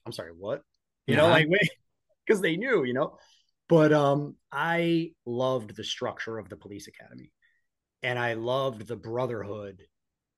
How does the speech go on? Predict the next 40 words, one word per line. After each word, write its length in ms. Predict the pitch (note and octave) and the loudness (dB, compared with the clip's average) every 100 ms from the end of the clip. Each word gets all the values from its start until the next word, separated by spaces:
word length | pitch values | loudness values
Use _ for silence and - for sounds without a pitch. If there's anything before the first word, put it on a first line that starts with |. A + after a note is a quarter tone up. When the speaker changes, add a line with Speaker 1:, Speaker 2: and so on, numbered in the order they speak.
| _ _ | _ _
Speaker 1:
that, 480 | G#2+ A#2+ A2 G#2+ - _ - | -6 -4 -4 -6 -12 _ -12
like, 220 | A2+ F#2 | -10 -6
that 220 | B2 A#2+ | -8 -8
fraternity 920 | - A2 - C#3 C#3+ A#2+ A2 G2+ G2+ - | -10 -12 -8 -4 -4 -4 -8 -12 -14 -14
of 240 | A2 E2+ | -16 -12
blue 380 | A2+ A#2+ A#2+ A2 | -12 -8 -8 -10
that 140 | G#2 | -12
I 120 | G2+ G2 | -12 -12
had, 360 | G#2 F#2+ F#2 _ | -12 -14 -16 _
that 100 | A#2+ | -10
I 100 | G#2+ | -8
had 140 | G2 G2+ | -6 -8
entered, 320 | G2+ G2 E2+ | -8 -10 -8
because 400 | G2+ A2+ G#2+ - - - - _ _ _ - | -6 -4 -4 -6 -14 -18 -20 _ _ _ 8
really 260 | G#3 G#3 | 10 12
in 80 | E3+ | 10
my 120 | D3 | 8
whole 220 | A#2 C3 C3 | 8 8 8
life, 240 | B2+ G#2+ | 6 4
I 80 | C3 | 4
had 140 | C#3 | 6
never 140 | D#3 D#3 | 6 6
really 180 | C#3 | 4
been 160 | C3 A#2+ | 2 -2
part 220 | - B2 | -2 -4
of 80 | G2+ | -4
a 40 | |
team. 380 | - - G#2+ F#2+ - - | -10 -10 -10 -12 -14 -6
Speaker 2:
Mm. 80 | G#2+ | -2
Speaker 1:
Um, 260 | G#2+ G#2+ G2+ _ - | -2 -2 -6 _ -2
I 20 | |
didn't 180 | C3+ D#3 | 2 4
play 180 | - D3 | 4 4
sports 440 | C3 - C3 C3 - | 4 0 -2 0 0
that 140 | B2 | -2
much 220 | B2+ - | -4 -4
growing 240 | C3+ B2+ B2 | -2 -2 -2
up. 340 | B2 A#2+ G#2 - | -4 -6 -8 -12
I 80 | A2+ | -8
was, 400 | G2+ F#2+ - - | -8 -8 -12 -16